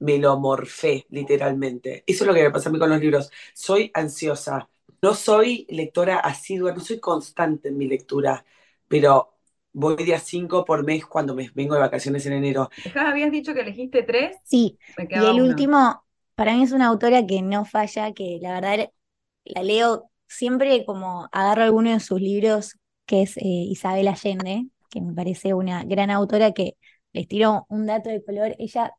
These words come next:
Speaker 3: todo lo, tiene muchísimos libros, pero leyendo una biografía de ella, <laughs> me encontré con que cada ocho de enero arranca una novela.
Speaker 1: Mirá
Speaker 3: Entonces, de
Speaker 1: vos.
Speaker 3: ahí porque tenemos,
Speaker 1: No lo
Speaker 3: eh, tantos
Speaker 1: sabía.
Speaker 3: libros.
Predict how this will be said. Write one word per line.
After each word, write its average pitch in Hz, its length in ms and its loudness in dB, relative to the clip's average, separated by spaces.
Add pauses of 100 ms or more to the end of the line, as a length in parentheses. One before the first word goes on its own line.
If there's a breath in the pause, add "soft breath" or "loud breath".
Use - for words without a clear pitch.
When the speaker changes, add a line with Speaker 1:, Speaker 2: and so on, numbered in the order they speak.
(160)
Speaker 3:
todo 254 240 4
lo, 220 140 0
tiene 262 280 4 (200)
muchísimos 220 500 6
libros, 190 380 2 (460 soft breath)
pero 196 560 -2
leyendo 247 420 -4
una 262 240 0
biografía 220 480 -6
de 240 60 -6
ella, 262 300 -6 (380 soft breath)
<laughs> 240 200 -4
me 247 140 2
encontré 233 460 0
con 262 160 2
que 226 140 -4
cada 269 300 4
ocho 262 220 2
de 240 80 6
enero 247 360 2
arranca 233 480 -2
una 220 180 4
novela. 185 340 2
Speaker 1:
Mirá 220 280 2
Speaker 3:
Entonces, 196 80 6
de 165 100 4
Speaker 1:
vos. - 0 -
Speaker 3:
ahí 214 280 0
porque 214 340 -2
tenemos, 214 640 -6
Speaker 1:
No 185 80 0
lo 202 120 0
Speaker 3:
eh, 190 80 -4
tantos 220 300 6
Speaker 1:
sabía. - 20 6
Speaker 3:
libros. 196 500 2